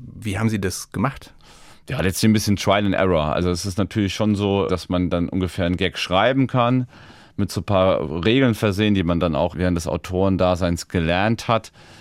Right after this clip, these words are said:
Speaker 2: Aber letztlich geht man auf die Bühne und ich bin immer noch überrascht, über was die Leute lachen oder was sie auch nicht lachen. Also so eine hundertprozentige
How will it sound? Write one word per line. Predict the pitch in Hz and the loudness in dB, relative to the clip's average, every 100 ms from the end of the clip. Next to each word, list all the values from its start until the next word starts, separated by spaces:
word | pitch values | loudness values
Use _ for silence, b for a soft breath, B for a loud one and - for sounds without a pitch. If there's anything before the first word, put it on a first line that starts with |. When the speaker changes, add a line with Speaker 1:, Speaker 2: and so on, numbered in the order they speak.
| B - | B -6
Speaker 2:
Aber | 78 73 | -2 -2
letztlich | 85 - 101 | -4 0 0
geht | - 92 | 0 2
man | 98 | 2
auf | 92 | 0
die | 98 | -2
Bühne | 80 104 120 113 | 2 4 4 4
und | 95 | 2
ich | 90 | 0
bin | 92 | 0
immer | 98 117 | 2 4
noch | 104 | 4
überrascht, | 90 87 104 110 | 2 4 2 2
über | 92 92 | 0 0
was | 92 | 0
die | 90 | -2
Leute | 90 87 | -2 0
lachen | 82 104 117 | 0 0 0
oder | 107 95 87 | 2 2 2
was | 92 90 | 0 0
sie | 85 | -4
auch | 82 | 0
nicht | 104 - | -2 0
lachen. | 104 98 101 | 0 0 -2
Also | 65 87 87 | -2 -2 -4
so | 87 87 82 B B | -2 -4 -6 B B
eine | 92 | 0
hundertprozentige | 104 117 107 - 104 - 131 139 - 110 127 | 2 4 2 0 -4 -2 0 0 0 0 0